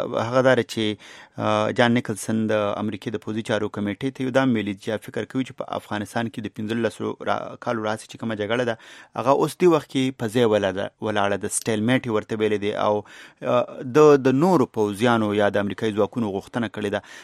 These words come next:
څه وینئ، آه، څومره امکان لیدل کېږي او وینئ چې امریکا یو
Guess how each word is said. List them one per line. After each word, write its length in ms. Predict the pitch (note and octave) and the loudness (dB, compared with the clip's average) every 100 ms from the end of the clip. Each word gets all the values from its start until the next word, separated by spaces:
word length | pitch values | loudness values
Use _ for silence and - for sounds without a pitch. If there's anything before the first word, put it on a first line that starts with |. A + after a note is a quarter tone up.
| - | -14
څه 80 | - E3 | -2 2
وینئ، 200 | C#3+ B2+ A2+ _ _ B2+ A#2 | 4 4 0 _ _ -4 -2
آه، 460 | A2+ A2 A2 A2 A2 _ _ _ _ _ _ _ - | 0 0 -2 -4 -8 _ _ _ _ _ _ _ -10
څومره 300 | - C3+ A#2 G#2+ - G#2+ | 0 4 4 2 -2 -6
امکان 400 | G#2+ - B2 A#2 | -6 -4 -2 0
لیدل 220 | A2 G#2+ | 0 -2
کېږي 380 | - B2+ A2+ A#2 - A2 | 0 -2 0 -4 -2 -2
او 80 | A2 | 0
وینئ 200 | B2 C#3 B2+ | 4 4 2
چې 100 | - B2 B2+ - | -2 -2 -2 -2
امریکا 440 | G#2+ G#2 G2 B2 A2+ A2 A2 | -4 -4 -8 -2 0 0 0
یو 100 | G2+ | -2